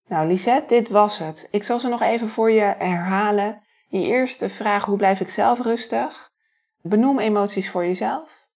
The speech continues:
Let op je ademhaling. Humor.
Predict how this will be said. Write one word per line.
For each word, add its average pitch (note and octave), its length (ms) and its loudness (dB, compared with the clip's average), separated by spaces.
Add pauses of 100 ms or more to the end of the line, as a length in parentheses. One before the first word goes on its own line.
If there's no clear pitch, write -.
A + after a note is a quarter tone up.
(240)
Let B3 300 0
op A3 100 -8
je - 100 -6
ademhaling. A3 840 -4 (1400)
Humor. B3+ 600 0